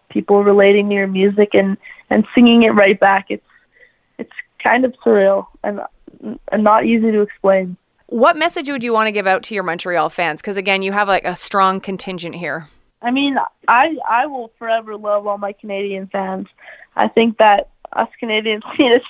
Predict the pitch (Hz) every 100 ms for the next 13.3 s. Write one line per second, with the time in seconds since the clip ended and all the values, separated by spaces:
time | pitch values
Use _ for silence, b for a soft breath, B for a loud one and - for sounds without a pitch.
0 | _ 262 254 - 226 220 208 202 202 202
1 | 226 220 220 - - 214 - 202 208 202
2 | 208 208 202 196 196 196 190 196 B B
3 | B B - 190 202 90 87 - 151 -
4 | - - - - - _ _ _ _ -
5 | 202 190 190 190 - 196 190 190 190 196
6 | 202 B B B - 196 196 196 - 196
7 | 196 196 202 202 208 - - - - -
8 | 214 202 190 - 190 208 220 196 _ -
9 | 226 226 226 233 233 233 254 262 254 240
10 | 233 202 202 214 226 214 190 196 190 190
11 | - 190 - - 185 220 233 240 233 254
12 | - 247 240 226 208 202 208 170 156 120
13 | 90 -